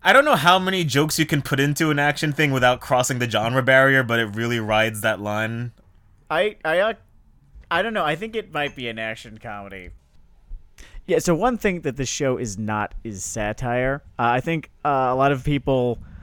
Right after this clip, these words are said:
Speaker 2: uh, fans, I would say misguided ones especially, like to label it as such in an attempt to sort of rationalize the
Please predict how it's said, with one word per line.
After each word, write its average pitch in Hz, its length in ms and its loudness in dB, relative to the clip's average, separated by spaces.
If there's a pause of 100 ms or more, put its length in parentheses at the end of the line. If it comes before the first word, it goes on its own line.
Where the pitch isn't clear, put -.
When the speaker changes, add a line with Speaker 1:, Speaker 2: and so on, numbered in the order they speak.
(180)
Speaker 2:
uh, 135 240 6
fans, 190 640 0
I 160 160 4
would 160 160 2
say 160 160 4
misguided 139 640 -2
ones 143 340 -2
especially, 135 560 -4
like 123 260 -2
to 135 100 -6
label 123 420 -2
it 131 120 0
as 127 220 -2
such 131 400 -2
in 131 160 -6
an 120 60 -4
attempt 123 400 -4
to 127 80 -6
sort 120 180 -6
of 110 100 -10
rationalize 110 720 -4
the 117 300 -8